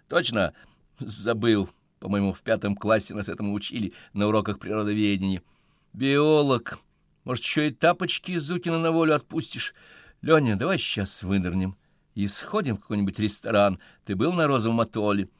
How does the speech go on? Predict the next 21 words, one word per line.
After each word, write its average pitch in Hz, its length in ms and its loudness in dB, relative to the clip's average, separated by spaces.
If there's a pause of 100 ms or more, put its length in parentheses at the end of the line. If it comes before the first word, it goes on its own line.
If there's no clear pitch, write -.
(160)
Нет. 101 260 -2 (400)
Красивое 117 680 0
место. 123 440 -4 (220)
Шульц 123 520 0
и 117 60 0
Брандт 110 440 0
рисовали. 113 500 -2 (240)
Я - 160 4
приглашаю. 92 640 -4 (300)
Ладно, 95 720 2
только 92 220 -10
вначале 92 400 -4
поищем. 92 680 -4 (540)
Вика 92 400 -2
отрывается 95 720 -2
от 117 120 -8
меня, 123 300 -4 (320)
резко 92 400 -6
спрашивает: 101 720 -4
«Кого?» 175 400 0 (720)
«Неудачника». 104 800 2